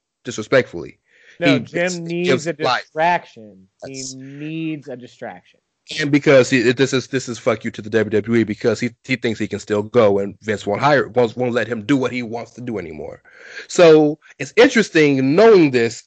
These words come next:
Speaker 1: as what I believe to be fact. And then Jim Ross is the guy who, honestly, A E W fans are correct, is making the people who he's supposed to look good on T V look bad in real life.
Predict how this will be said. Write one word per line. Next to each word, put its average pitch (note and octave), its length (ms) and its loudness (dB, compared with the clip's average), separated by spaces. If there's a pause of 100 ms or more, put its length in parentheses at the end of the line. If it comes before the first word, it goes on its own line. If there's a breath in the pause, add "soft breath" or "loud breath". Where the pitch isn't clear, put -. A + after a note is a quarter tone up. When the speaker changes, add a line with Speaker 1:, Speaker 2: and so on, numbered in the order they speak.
Speaker 1:
as D#3+ 460 4
what D3+ 220 0
I D#3+ 200 6
believe C3+ 340 2
to G#2+ 100 -16
be A2+ 120 -4
fact. - 600 -2 (500 loud breath)
And G3 220 2
then F3 480 4 (100)
Jim F3+ 280 2
Ross F3+ 240 4
is C#4 200 2
the E3 120 2
guy C#3 320 2
who, C4 360 4 (140)
honestly, F#3 760 2 (580 soft breath)
A F#3 140 8
E - 20 6
W F3 240 4
fans E3 320 2
are C#3 60 2
correct, F#3 500 0 (160)
is A3 500 4 (260)
making F#3 680 2
the E3+ 120 2
people D#3 500 0
who F3+ 180 4
he's F3+ 140 2
supposed F#3 260 0
to D#3 60 -2
look G#3+ 280 2
good D#3 120 2
on C#3 120 2
T B3+ 180 -4
V A#2+ 300 -4 (360 loud breath)
look F#3+ 260 4
bad D#3+ 300 6
in C#3 120 6
real C#3 160 8
life. A#2 440 0